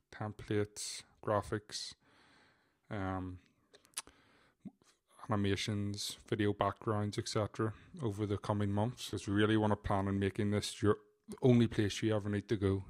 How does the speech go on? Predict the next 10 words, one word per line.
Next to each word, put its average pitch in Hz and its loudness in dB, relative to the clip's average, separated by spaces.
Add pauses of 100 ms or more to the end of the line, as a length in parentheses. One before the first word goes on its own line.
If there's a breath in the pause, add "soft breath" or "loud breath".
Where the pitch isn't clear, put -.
if - -12
you 110 4
wanna 101 2
create 101 -2
video. 101 0 (3000 loud breath)
Okay, 117 -4
so 123 -4
let's 139 0
get - -4
started. 104 4